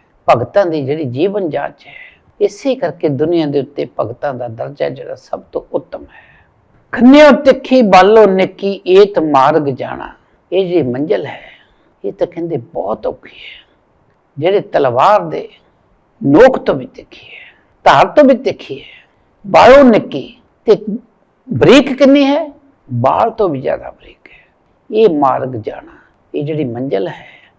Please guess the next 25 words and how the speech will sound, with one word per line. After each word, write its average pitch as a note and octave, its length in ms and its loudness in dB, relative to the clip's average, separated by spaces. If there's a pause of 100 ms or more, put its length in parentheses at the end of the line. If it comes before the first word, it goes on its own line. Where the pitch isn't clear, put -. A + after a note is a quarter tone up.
(300)
ਮਿਸਲ D#3+ 340 -2
ਫਕੀਰਾ C#3 540 -4
ਗਾਖੜੀ C#3 480 -6
ਸੁਪਾਇਓ D3 680 -4
ਪੂਰ C#2+ 320 -12
ਕਰਮ, - 340 -16 (500)
ਇਹ A3 160 -6
ਉਹਨਾਂ A3 240 -4
ਨੂੰ E3+ 180 -8
ਮਿਲਦੀ C#3 320 -16
ਹੈ। - 240 -20 (640)
ਖੰਡੇ E3+ 300 -2
ਦੀ D#3+ 140 -6
ਧਾਰ D3 340 -6
ਦੇ G3 180 -8
ਉੱਤੇ - 320 -16
ਚੱਲਣਾ, - 300 -16 (640)
ਇਹ F#3 60 -6
ਮੰਜ਼ਿਲ C#3 440 -6
ਜਿਹੜੀ C#3+ 320 -14
ਹੈ - 280 -20 (300)
ਭਗਤਾਂ A#2+ 300 -8
ਦੀ D3+ 120 -10
ਬੜੀ G2+ 280 -12
ਔਖੀ - 340 -20